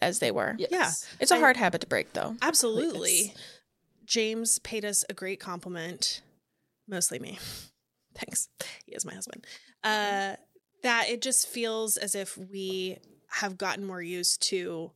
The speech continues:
Speaker 3: picking up conversations and having something to say and
Speaker 2: Yeah.
Speaker 3: not really stumbling over things and feeling a little more prepared.
Speaker 1: Mm-hmm.
Speaker 3: And that feels good.
Speaker 1: Yeah.
Speaker 3: We're right where I hoped we would be by the end of season one,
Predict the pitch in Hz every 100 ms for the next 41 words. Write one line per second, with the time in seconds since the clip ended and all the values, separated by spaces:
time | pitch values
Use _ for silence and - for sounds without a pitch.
0 | _ - 196 196 185 - 185 175 165 -
1 | 170 - 170 151 160 160 - - 185 180
2 | 185 185 185 170 170 - 156 165 165 170
3 | - 185 190 185 196 185 180 - 196 190
4 | 185 185 143 180 175 170 180 160 180 160
5 | 170 220 214 208 196 190 190 185 190 -
6 | 165 170 170 - - 220 196 175 220 -
7 | _ 262 285 330 330 - 302 349 254 -
8 | - - 226 240 254 311 339 269 285 269
9 | 269 254 233 185 202 196 208 196 185 190
10 | 185 170 165 170 170 190 - 185 185 170
11 | 180 185